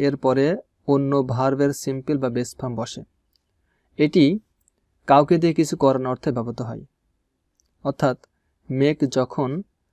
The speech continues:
পজিটিভ ভার্ব হিসেবে বসে তখন অন্য যে ভার্ব থাকে সেটি সিম্পল বা বেস ফর্ম হয়। সুতরাং সঠিক উত্তর হচ্ছে সি,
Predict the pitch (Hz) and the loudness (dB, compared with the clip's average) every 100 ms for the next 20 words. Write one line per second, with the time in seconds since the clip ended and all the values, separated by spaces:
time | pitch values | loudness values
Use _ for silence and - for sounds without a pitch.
0 | _ _ _ _ - 131 151 147 160 147 | _ _ _ _ 4 4 4 2 0 0
1 | 131 135 135 131 139 143 120 120 - - | -2 2 2 0 0 -2 0 -4 -4 -2
2 | 131 202 _ _ _ _ _ _ 131 127 | -2 -2 _ _ _ _ _ _ -6 -2
3 | 156 139 190 - 131 131 123 131 123 127 | -2 -2 -6 -8 -6 -4 0 0 0 -6
4 | 127 143 147 139 127 180 - _ _ _ | -4 -6 -6 -6 0 0 -2 _ _ _
5 | _ - - 175 170 165 156 135 123 131 | _ -16 0 0 2 0 0 0 2 0
6 | - - 117 117 107 _ _ _ _ _ | 0 -8 -8 -8 -10 _ _ _ _ _
7 | _ _ _ _ _ _ _ - 151 - | _ _ _ _ _ _ _ -6 -4 -4
8 | 160 175 247 226 - 147 143 135 143 - | 0 0 -2 -6 -4 -2 -2 -2 -4 -2
9 | 190 277 _ _ _ _ - - - | -2 -2 _ _ _ _ -16 -4 0